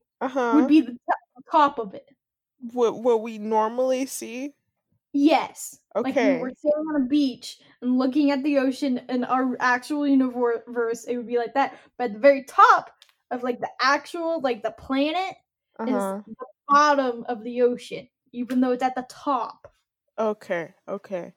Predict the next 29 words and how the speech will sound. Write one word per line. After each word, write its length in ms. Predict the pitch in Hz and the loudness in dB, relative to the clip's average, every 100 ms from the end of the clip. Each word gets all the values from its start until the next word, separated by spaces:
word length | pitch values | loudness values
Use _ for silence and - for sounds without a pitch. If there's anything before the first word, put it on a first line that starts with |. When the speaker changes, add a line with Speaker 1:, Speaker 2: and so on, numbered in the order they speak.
| _ _ _ _ _ _ _ _ _ | _ _ _ _ _ _ _ _ _
Speaker 1:
S-, 120 | - - | -6 0
that's, 400 | 233 233 - - | 0 -2 -14 -6
that's 360 | 233 233 - | -4 -4 -4
what 120 | 262 | -2
I 140 | 240 214 | 0 -2
thought 300 | - 208 214 | -4 -2 0
at 160 | 220 - | -2 -4
first, 480 | 254 226 233 - - | -4 -2 -2 -6 -14
but 180 | 196 - | -18 -6
then 180 | 202 208 | -6 -4
you 120 | 214 | -10
talked 400 | - 339 - - | -8 -6 -6 -6
about 300 | 214 214 214 | -2 0 0
the 80 | 190 | -6
top 380 | - 196 196 202 | -6 -6 -4 -6
and 140 | 196 | -4
the 60 | 185 | -4
bottom, 420 | 180 185 185 196 | -4 -4 -4 -6
and 120 | 190 | -4
then 140 | 185 185 | -2 -2
I 80 | |
got 240 | 180 180 - | -4 -6 -8
confused. 760 | 196 190 165 160 - - - | -12 -10 -14 -14 -14 -18 -6
Speaker 2:
<laughs> 920 | 381 359 - 339 427 415 427 - - - _ _ _ _ _ _ _ _ - - - | -4 -4 2 4 8 8 8 4 -2 -20 _ _ _ _ _ _ _ _ -20 -14 -4
And, 320 | 339 370 294 - | 0 -2 -4 -4
and 240 | 320 359 320 - | -2 -2 -6 -8
since 220 | 415 415 | -4 -4
it's 160 | 403 | -2
above, 840 | 370 262 247 254 262 294 320 320 | -2 -2 -2 2 4 4 0 -6